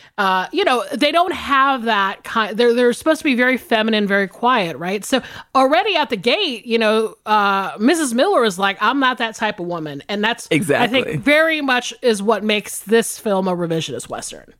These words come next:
Speaker 1: right?
Speaker 2: I could not agree more. And I think you're right that it's not just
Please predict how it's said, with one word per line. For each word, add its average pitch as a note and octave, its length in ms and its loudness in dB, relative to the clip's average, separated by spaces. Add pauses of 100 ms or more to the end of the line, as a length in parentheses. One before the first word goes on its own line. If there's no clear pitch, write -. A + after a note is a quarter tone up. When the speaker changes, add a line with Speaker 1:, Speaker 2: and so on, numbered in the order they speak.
Speaker 1:
right? F3 220 -2 (200)
Speaker 2:
I F#3+ 400 2
could F3 160 -2
not D3+ 160 2
agree C#3 200 2
more. G#3+ 480 4
And E3 200 2
I E3+ 80 2
think F#3+ 180 -2
you're F#3 140 4
right G#3+ 240 2
that C#3 100 2
it's C#3+ 180 0
not E3 220 0
just - 540 -2